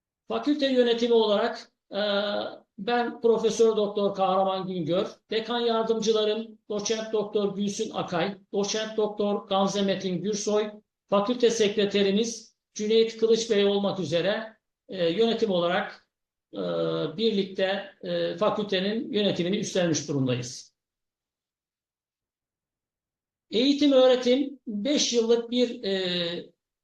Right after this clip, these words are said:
mesleki eğitimi kapsayan lisans eğitimimizin dili Türkçedir. Mesleki eğitimin ilk üç yılında öğrenciler temel bilimler ve diş hekimliği ve tıp derslerinin yanı sıra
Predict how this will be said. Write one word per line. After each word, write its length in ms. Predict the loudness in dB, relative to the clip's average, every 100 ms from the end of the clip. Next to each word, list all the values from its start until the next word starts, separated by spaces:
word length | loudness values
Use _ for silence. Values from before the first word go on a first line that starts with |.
| _ _ _ _ _ _ _ _
mesleki 560 | -4 -4 -2 -4 -2 -2
eğitimi 500 | -2 -2 -2 0 0
kapsayan 720 | 0 0 0 0 0 -4 -8 _ _
lisans 400 | -8 -2 -2 0
eğitimimizin 960 | 0 -2 0 0 0 0 0 -2 -4 -6
dili 440 | -2 0 0 -4 -4
Türkçedir. 640 | -4 0 0 0 -2 -8 _ _ _ _ _ _ -4
Mesleki 500 | -2 -2 -2 0 0
eğitimin 760 | 0 0 -2 -2 -2 -6 -12 _ _ _ _ -2
ilk 260 | 0 2
üç 220 | -2 -2 0
yılında 400 | 2 2 2 4
öğrenciler 640 | 6 4 2 -2 -4 -2
temel 380 | -2 2 2 2
bilimler 480 | -2 0 0 0 -2
ve 240 | -4 -4
diş 180 | -4 -2
hekimliği 540 | -2 -4 -6 -4 -2
ve 200 | -2 -4
tıp 240 | -8 -6 -2
derslerinin 500 | -2 -2 -4 -4 -2
yanı 240 | -2 -2
sıra 520 | 0 0 0 -2 -6